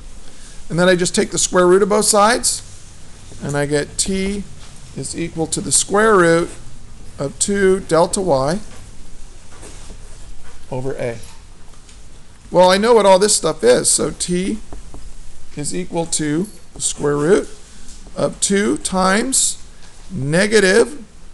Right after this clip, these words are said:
zero point nine five zero meters. This is how far the ball fell down. And this is the rate at which it accelerated, negative nine point eight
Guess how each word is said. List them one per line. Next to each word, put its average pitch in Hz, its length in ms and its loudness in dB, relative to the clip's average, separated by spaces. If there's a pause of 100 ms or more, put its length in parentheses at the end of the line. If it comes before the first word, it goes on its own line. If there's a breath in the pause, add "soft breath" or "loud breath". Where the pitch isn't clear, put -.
(340)
zero 165 400 4
point 151 380 -4
nine 151 340 0
five 139 340 0
zero 147 300 0
meters. 139 400 0
This - 160 2
is 151 120 2
how 147 140 2
far 156 340 6
the 147 80 2
ball 151 460 0 (480 loud breath)
fell 143 160 8
down. 151 460 4 (1600 loud breath)
And 147 160 0
this 175 180 2
is 156 220 0
the 151 100 0
rate 151 180 6
at 160 120 -2
which 143 180 -4
it - 80 -6
accelerated, 156 720 0
negative 139 480 0
nine 131 300 -4
point 123 280 -8
eight 135 260 -4